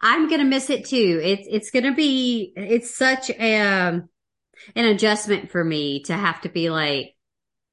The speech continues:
you know, I'm, I'm very excited that I, you know, have had the opportunity to record with you and to have this, that you asked me to begin with, because, you know, I did my own show and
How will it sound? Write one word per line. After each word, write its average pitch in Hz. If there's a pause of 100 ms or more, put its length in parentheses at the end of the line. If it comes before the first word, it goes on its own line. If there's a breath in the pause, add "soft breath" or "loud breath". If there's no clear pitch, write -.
(180)
you 196
know, 202
I'm, -
I'm 214
very 247
excited 180
that 160
I, 160
you 185
know, 160
have 170
had 175
the 180
opportunity 180
to 175
record 208
with 220
you 208 (360 soft breath)
and 180
to 175
have 165
this, 160 (840)
that 254
you 285
asked 262
me 180
to 220
begin 226
with, 170
because, 208
you 220
know, 220
I 214
did 208
my 202
own 208
show 185
and 156